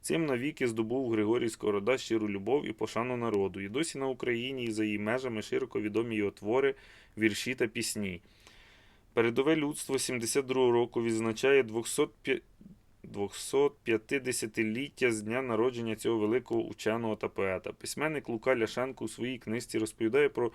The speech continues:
сповнене боротьби та пригод надзвичайне життя Георгія, Григорія Сковороди. Малюнки Кравченка.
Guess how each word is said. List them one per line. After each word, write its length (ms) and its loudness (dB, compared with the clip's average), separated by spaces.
сповнене 480 0
боротьби 480 2
та 120 -2
пригод 340 2
надзвичайне 600 -2
життя 260 -2
Георгія, 540 2
Григорія 580 4
Сковороди. 600 2
Малюнки 440 -2
Кравченка. 760 -2